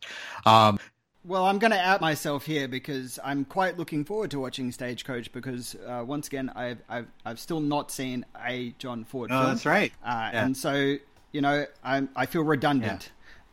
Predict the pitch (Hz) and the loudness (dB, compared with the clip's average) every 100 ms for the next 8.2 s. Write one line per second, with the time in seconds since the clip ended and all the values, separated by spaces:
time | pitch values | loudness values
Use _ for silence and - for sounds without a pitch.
0 | - 190 208 240 240 185 185 185 190 202 | 4 8 8 8 8 8 6 8 8 6
1 | 135 170 139 160 156 143 - 139 123 117 | 2 0 0 0 0 0 2 2 2 0
2 | 117 - - - 127 139 - 139 113 - | 0 -2 -20 -6 0 2 2 2 2 4
3 | 123 123 156 156 - - 135 135 - 143 | 4 6 4 4 -6 -14 0 2 6 4
4 | 147 156 160 131 123 120 127 110 98 92 | 4 4 4 6 2 2 -2 -4 -6 -10
5 | - 92 - _ _ _ - 120 113 117 | -14 -16 -18 _ _ _ -2 0 2 2
6 | 110 101 101 92 - 90 - 82 85 90 | 0 -2 -4 -4 -8 -10 -8 -10 -8 -6
7 | 92 98 95 113 101 95 - 151 - 120 | -4 -2 0 2 2 2 4 4 4 4
8 | 117 107 | 4 4